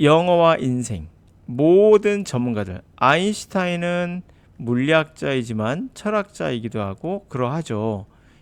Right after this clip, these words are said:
이렇게 자기 분야의 전문가라 하더라도 세상을 보는 눈을 얘를 통해서 볼 수 있거든요.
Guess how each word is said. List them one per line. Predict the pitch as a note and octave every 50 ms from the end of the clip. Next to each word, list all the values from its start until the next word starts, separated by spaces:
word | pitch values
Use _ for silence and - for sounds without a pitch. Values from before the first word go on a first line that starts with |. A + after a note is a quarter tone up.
| _ -
이렇게 | D3+ E3 F3+ F3 - - G3+ F#3+ E3+ C3+ G#2 G2 - _ _ _ _ _ _ -
자기 | - - C3 C#3+ D#3 G3 G3
분야의 | D#3+ - D#3 D#3 D#3+ D#3+ D#3+ D#3+
전문가라 | D3+ - A#2+ A#2+ B2 B2+ B2+ A#2 A#2 A#2 A#2+ C3
하더라도 | C#3 C3 A2+ G#2 G2+ G#2 - C#3+ E3 F#3 - _ _ _ _ _ _
세상을 | - - A3 G#3+ A3+ G#3+ G#3 G#3 G3 E3
보는 | C#3+ C#3+ D3 C#3+ C3
눈을 | A#2 A2+ B2+ B2+ A#2 A2
얘를 | A#2 B2+ D3 F3 G#3
통해서 | G3+ - G3 F3 E3+ D#3 D3
볼 | - - A2+
수 | A2 - A#2+
있거든요. | A2 - G#2+ F#2+ G2 G2+ C3+ A#3+